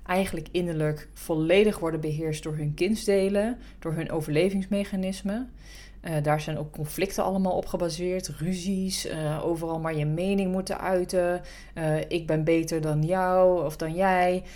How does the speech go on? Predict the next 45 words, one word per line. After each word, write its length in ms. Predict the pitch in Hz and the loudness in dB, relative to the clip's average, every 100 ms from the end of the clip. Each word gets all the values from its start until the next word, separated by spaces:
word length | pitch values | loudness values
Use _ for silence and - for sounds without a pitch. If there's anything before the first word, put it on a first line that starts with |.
| - - | -16 -16
Eh, 120 | - 151 | -6 0
nou 380 | 151 156 151 | 2 0 0
ja, 100 | 143 - | -4 0
allemaal 280 | - 214 214 | 4 6 6
van 100 | 208 | 4
dat 100 | 202 | 4
soort 120 | 196 | 2
dingen 160 | 185 | 2
zijn 120 | 180 - | 0 0
allemaal 560 | 220 214 202 196 - - | 2 4 6 4 0 0
kindspatronen. 1040 | 208 196 190 - 151 143 139 143 180 247 | 4 4 2 -4 -2 0 0 0 0 0
En 120 | 190 | 0
daar, 240 | 185 185 180 | 2 2 2
nou 120 | 170 | -4
ja, 100 | 147 | -6
als 100 | 143 | -6
je 60 | 180 | -2
een 80 | |
beetje 160 | 180 196 | -2 0
om 100 | 180 | -2
je 80 | 165 | 0
heen 240 | 185 214 | 2 2
kijkt 300 | 208 196 196 | 2 0 0
en 60 | 180 | -4
op 60 | |
social 360 | - 175 180 180 | -2 -4 -2 -2
media 260 | 196 190 180 | 0 2 0
kijkt, 520 | 180 180 185 - - | 0 0 0 -4 -6
dan, 300 | 165 165 165 | -4 -4 -4
eh, 80 | 165 | -4
hoef 180 | 165 | -4
je 60 | 175 | -4
geen 200 | 175 175 | -4 -4
genie 240 | 170 180 | -2 -2
te 140 | 190 165 | -2 0
zijn 300 | 160 165 170 | 0 0 -2
om 60 | |
te 120 | 160 160 | -4 -2
zien 220 | 165 165 | 0 -2
hoe 220 | 165 160 | -2 -2
kinderachtig 520 | 208 165 143 131 - | 0 2 2 0 -2
<laughs> 40 | 190 | 0
iedereen 280 | 143 165 147 | 2 2 2
eigenlijk 360 | 139 - 151 | 0 -2 -4
is. 280 | 160 269 - | -2 -2 -2